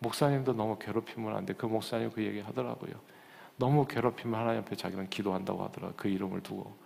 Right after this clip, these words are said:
그러면 반드시 일이 일어난다고 하더라고요. 그러니까 이게 진짜 이 사람 괴롭히면 안 돼.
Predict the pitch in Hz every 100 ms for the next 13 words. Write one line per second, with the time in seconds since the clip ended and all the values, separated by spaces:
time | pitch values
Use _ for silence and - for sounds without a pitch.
0 | - - - - - - - 139 143 113
1 | - - 139 180 202 190 208 - 180 110
2 | 117 107 101 92 95 95 95 101 104 -
3 | 104 - - - - - - - - 120
4 | 131 131 123 113 113 117 113 110 95 -
5 | - - - - - - - 135 147 135
6 | 143 143 117 139 170 139 - 95 - 101
7 | 98 98 95